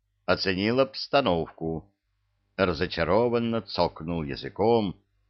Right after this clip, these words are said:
глядя на свой потревоженный шедевр. "Ай-яй-яй, товарищ генерал, мы так старались, а вы нам опять все испортили". "Так что,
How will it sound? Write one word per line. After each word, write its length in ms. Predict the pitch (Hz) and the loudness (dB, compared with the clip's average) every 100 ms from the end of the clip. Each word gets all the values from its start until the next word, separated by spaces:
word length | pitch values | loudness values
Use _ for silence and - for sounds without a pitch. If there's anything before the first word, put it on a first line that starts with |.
| _ | _
глядя 480 | 78 98 104 101 95 | -4 4 4 6 4
на 120 | 95 | 0
свой 300 | 95 87 92 | -2 0 0
потревоженный 1000 | 87 85 80 78 87 101 80 90 87 85 | 0 -4 -2 -2 0 0 -2 -4 -2 -4
шедевр. 680 | 78 82 73 71 64 62 58 - _ _ _ _ _ _ _ _ | -4 -6 -4 -4 -4 -10 -14 -20 _ _ _ _ _ _ _ _
"Ай-яй-яй, 1300 | 82 98 107 95 78 71 73 82 90 90 85 - - - | -2 0 2 2 -2 -2 -2 0 0 0 -2 -6 -12 -2
товарищ 720 | 117 165 196 180 95 85 71 | 0 2 2 2 0 -8 -8
генерал, 880 | 69 76 80 76 92 95 90 80 - _ _ - | -8 -4 -4 -2 0 0 -2 -6 -12 _ _ -8
мы 160 | 113 139 | -2 -2
так 480 | - 151 143 - - | 4 4 4 -4 -14
старались, 1000 | - - 104 98 107 110 101 95 - - _ _ _ | -12 -2 0 2 2 2 -2 -10 -16 -20 _ _ _
а 140 | - 98 | 2 4
вы 120 | 101 | 4
нам 180 | 98 95 | 2 2
опять 400 | 95 120 120 - | 2 4 2 0
все 280 | - 80 76 | -6 -4 -4
испортили". 920 | - 87 98 98 92 90 90 87 87 _ _ _ _ _ - | -6 0 0 0 -4 -8 -8 -10 -14 _ _ _ _ _ 0
"Так 180 | 151 151 _ - | 0 0 _ -6
что, 440 | 143 - - 104 | -6 -2 2 2